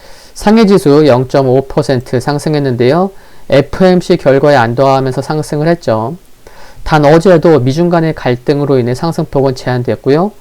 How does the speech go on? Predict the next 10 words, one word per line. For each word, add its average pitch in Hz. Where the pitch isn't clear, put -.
미국 160
상무부는 156
다수의 160
중국 143
기업이 131
미국의 135
이해 135
안보 127
위협을 127
제공하는지 139